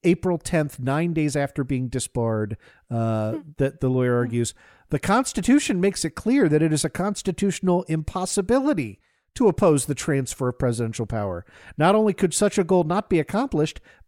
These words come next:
Speaker 1: but beyond that, it is an irrational concept lacking in any basis in fact, law, or common sense.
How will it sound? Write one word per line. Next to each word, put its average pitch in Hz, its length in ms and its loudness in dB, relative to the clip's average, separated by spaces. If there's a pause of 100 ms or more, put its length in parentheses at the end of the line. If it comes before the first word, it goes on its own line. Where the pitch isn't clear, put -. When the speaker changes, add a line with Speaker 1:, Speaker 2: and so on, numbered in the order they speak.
Speaker 1:
but - 280 2
beyond 202 520 2
that, 143 360 2
it 160 180 2
is 170 220 2
an 151 80 0
irrational 190 640 -2
concept 208 640 -4 (300)
lacking 180 500 2
in 151 260 0
any 208 360 2
basis 202 560 0
in 151 240 -4
fact, 160 380 -4
law, 151 220 2
or 147 120 -4
common 135 360 -4
sense. 160 440 -4